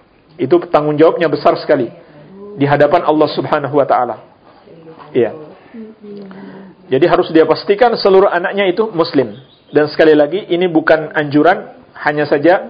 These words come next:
dari segi hukum itu dibolehkan dalam artian sah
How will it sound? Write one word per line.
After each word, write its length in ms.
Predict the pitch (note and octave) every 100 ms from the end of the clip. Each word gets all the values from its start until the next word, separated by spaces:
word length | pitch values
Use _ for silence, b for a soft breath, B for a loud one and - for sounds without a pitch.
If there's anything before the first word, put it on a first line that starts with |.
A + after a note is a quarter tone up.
| C#3+
dari 160 | D3
segi 240 | D3 D#3 C#3+
hukum 400 | D#3 - G4 - B B B F#3+
itu 560 | D3 - E3+ F#3+ - -
dibolehkan 800 | C3 D3 D3 C#3 - E3+ G3 -
dalam 240 | C#3+ D3
artian 400 | C#3 C3+ D#3 E3 C#3+
sah 320 | G#3+ - -